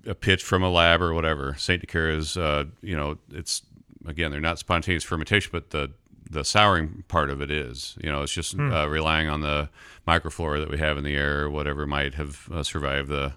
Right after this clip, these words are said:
Speaker 1: barrel, uh, steaming process, which really most of it just comes from our air, given the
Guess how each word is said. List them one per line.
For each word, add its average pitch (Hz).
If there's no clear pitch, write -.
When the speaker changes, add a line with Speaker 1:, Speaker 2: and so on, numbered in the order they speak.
Speaker 1:
barrel, 73
uh, 73
steaming 76
process, 69
which -
really 78
most 80
of 69
it 76
just -
comes 76
from 76
our 71
air, 73
given 78
the 78